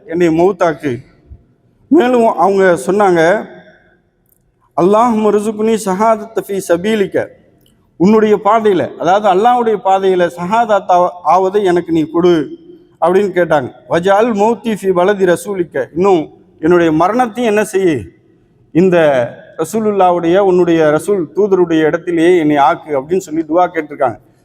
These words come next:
இந்த ஹதீஸ் நமக்கு சொல்லக்கூடிய அவுட்புட் என்னன்னு சொன்னா, கருத்து என்னன்னு சொன்னாக்க, நாம மௌத்தாகிறது கூட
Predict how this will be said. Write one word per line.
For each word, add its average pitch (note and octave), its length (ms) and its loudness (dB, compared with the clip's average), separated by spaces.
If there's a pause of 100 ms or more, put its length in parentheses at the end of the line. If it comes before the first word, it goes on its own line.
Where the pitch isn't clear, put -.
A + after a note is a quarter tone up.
(120)
இந்த F#3+ 240 2
ஹதீஸ் G3 380 0
நமக்கு G3 280 0
சொல்லக்கூடிய G3+ 520 2
அவுட்புட் G3 440 -2
என்னன்னு F#3 320 0
சொன்னா, D3 340 -4
கருத்து G#3 400 0
என்னன்னு F#3+ 240 4
சொன்னாக்க, D#3 640 2 (760)
நாம F3 280 0
மௌத்தாகிறது A3+ 880 0
கூட G3+ 460 0